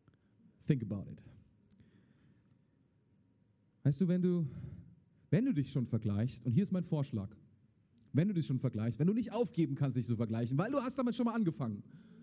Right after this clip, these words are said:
und das ist dein Ding, du vergleichst dich. Und normalerweise vergleicht man sich ja auch nicht,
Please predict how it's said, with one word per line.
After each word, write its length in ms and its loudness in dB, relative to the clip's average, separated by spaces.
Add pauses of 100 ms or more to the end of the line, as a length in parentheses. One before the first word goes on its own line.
(260)
und 100 2
das 80 2
ist 100 -2
dein 180 2
Ding, 280 0 (240)
du 100 4
vergleichst 440 0
dich. 200 -6 (520)
Und 220 -4
normalerweise 560 0
vergleicht 400 -2
man 120 0
sich 160 0
ja 140 -2
auch 160 -6
nicht, 280 0